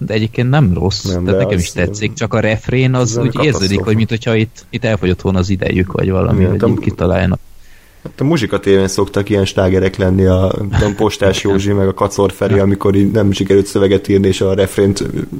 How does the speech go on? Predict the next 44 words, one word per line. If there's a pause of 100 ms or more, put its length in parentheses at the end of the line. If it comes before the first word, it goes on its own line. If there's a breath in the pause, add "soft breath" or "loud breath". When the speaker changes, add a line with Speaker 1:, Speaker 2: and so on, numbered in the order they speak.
Speaker 2:
éneklik
újra
és
újra. (500 loud breath)
Minden
Speaker 1:
Hát,
hogy
a
Speaker 2:
esetre
Speaker 1:
pop
a
fiánál
így
mindent. (160)
Speaker 2:
<laughs>
Igen. (720 loud breath)
Ö,
úgyhogy,
ö,
nem
is
mondom
szerintem
a
jelölteket,
mert
totál
egyértelmű,
hogy,
ö, (160)
a
Shallow
nyer, (200)
Csillag
születik,
mindenki
eltalálta,
úgyhogy
ez
egy
ilyen
biztos
befutó
volt.